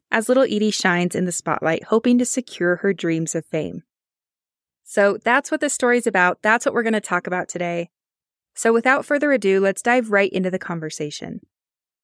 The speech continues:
Hi, Fern. Thank you so much for coming on the show. I'm so excited to have you here today.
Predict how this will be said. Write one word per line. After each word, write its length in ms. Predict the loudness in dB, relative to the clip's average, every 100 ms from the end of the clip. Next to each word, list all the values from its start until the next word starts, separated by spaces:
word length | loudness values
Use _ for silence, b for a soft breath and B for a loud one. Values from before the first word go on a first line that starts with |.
| _ _ _ _ _ _ _ _ _ _ _ _ _ _ _ _ _ _ _ _ _ _ _ _ _ _ _ _ _
Hi, 160 | 0 0
Fern. 380 | 2 2 2 2
Thank 240 | 0 0
you 80 | -4
so 200 | 0 0
much 260 | 2 0
for 100 | -4
coming 260 | -4 -2 0
on 120 | 2
the 40 | 0
show. 280 | 2 4
I'm 180 | 4 2
so 180 | 0 -2
excited 440 | -2 -2 -2 0
to 60 | -2
have 240 | -2 -2
you 120 | -2 -6
here 180 | -6
today. 540 | -6 -2 0 0 -2